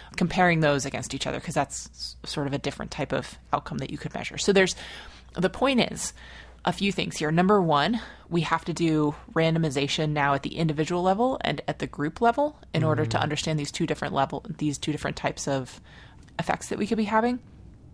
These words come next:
Speaker 1: And then we also need to think about different ways of presenting the results that we get so that we think about what are the different cases that we wanna compare. And so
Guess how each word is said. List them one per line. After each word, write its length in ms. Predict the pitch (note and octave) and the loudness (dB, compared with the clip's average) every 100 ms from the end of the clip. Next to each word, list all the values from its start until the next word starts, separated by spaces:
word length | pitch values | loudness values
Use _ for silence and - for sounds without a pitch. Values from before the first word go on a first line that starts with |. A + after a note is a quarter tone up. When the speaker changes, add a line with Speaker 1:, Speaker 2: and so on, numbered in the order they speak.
| - | -8
Speaker 1:
And 120 | - F#3 | 2 4
then 100 | G3+ | 6
we 120 | G3 | 4
also 280 | - E3+ F#3+ | 4 2 2
need 200 | F3 E3 | 2 0
to 80 | E3 | 0
think 240 | E3 D#3 | 0 0
about 360 | F3 D#3 C#3+ - - - - - - | 2 4 4 0 -14 -18 -18 -10 0
different 320 | E3 E3 D#3 | 0 2 0
ways 480 | D3+ C#3+ D3 D3+ - - | 2 4 6 4 0 0
of 420 | D#3 D3 C#3 - - - - | 2 2 0 -6 -18 -18 -2
presenting 560 | - D#3 D#3 - E3 | 2 2 2 0 0
the 80 | D3+ | 0
results 460 | C#3 C#3+ C3+ C#3+ - | 0 0 0 0 -4
that 120 | - | 0
we 100 | G#3 | 0
get 280 | G#3+ B3 - | 4 2 2
so 180 | - | 2
that 100 | D#3 | 4
we 140 | - D3 | 2 0
think 260 | - E3 | 0 -4
about 300 | F3 E3+ C#3+ | 0 0 0
what 160 | - D3 | 0 0
are 80 | D3 | 0
the 80 | D3+ | -2
different 340 | D3 - - | -6 -6 -8
cases 360 | - C#3 - - | -8 -8 -8 -6
that 120 | - | -4
we 120 | C#3 | -2
wanna 180 | C3+ C3 | -2 -4
compare. 400 | C#3 C3 - - - - - - | -6 -6 -6 -6 -10 -16 -18 -6
And 100 | E3 | -4
so 160 | - D3 | 0 0